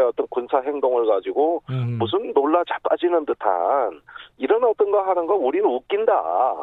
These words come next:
Speaker 2: 네.
Speaker 1: 이런 식의 비아냥이거든요.
Speaker 2: 네.
Speaker 1: 그러니까 이거는 뭐 제가 보기에는 강도는 높지 않지만
Speaker 2: 네.
Speaker 1: 조롱하는 듯한 이런 어떤 그 복합적 의미라고 봅니다.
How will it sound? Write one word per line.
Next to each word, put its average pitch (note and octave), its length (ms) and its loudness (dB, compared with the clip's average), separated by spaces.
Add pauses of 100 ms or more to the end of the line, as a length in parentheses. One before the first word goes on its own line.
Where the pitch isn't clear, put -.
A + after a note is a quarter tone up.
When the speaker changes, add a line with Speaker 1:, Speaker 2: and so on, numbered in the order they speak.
Speaker 2:
네. B2+ 160 -2
Speaker 1:
이런 G#3 220 4
식의 A#3 320 0
비아냥이거든요. D#3 1040 2
Speaker 2:
네. B2 400 -2
Speaker 1:
그러니까 F#3+ 360 0
이거는 F#3+ 320 0
뭐 D#3 380 2 (440)
제가 D3+ 180 4
보기에는 D#3 840 2
강도는 F3 600 0
높지 D3 260 0
않지만 - 560 -4 (120)
Speaker 2:
네. B2 80 -6
Speaker 1:
조롱하는 A2+ 520 0
듯한 E2 360 -8 (460)
이런 E3+ 240 0
어떤 D3 340 0
그 G#2 460 2
복합적 C#3 520 -2
의미라고 F#2 440 -2
봅니다. D#3 320 -6